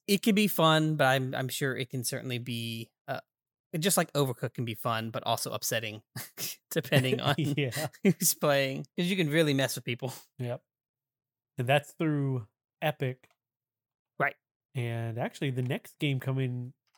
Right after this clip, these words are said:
Speaker 2: free through Epic is, uh, Cook Serve Delicious three, another review I've done. Uh,
Speaker 1: Hmm.
Speaker 2: another five out of five. And, uh, I recommend everybody go get that, 'cause it's really good.
Speaker 1: <laughs> Uh, I, so when that came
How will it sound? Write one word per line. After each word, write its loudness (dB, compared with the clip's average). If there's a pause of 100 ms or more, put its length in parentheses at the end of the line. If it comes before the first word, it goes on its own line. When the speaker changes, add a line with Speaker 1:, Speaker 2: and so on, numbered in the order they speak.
(200)
Speaker 2:
free -2
through -6
Epic -4
is, -6 (540)
uh, -6
Cook -8
Serve -2
Delicious -4
three, -4 (320)
another -2
review -4
I've -8
done. -6 (580)
Uh, -6
Speaker 1:
Hmm. -10
Speaker 2:
another 0
five -4
out -8
of -16
five. -8 (600)
And, 0
uh, -4 (560)
I -6
recommend -4
everybody -4
go -4
get -8
that, -2 (200)
'cause -4
it's -8
really -2
good. 2 (220)
Speaker 1:
<laughs> -8 (600)
Uh, 6
I, 6 (300)
so 2
when 2
that 4
came 0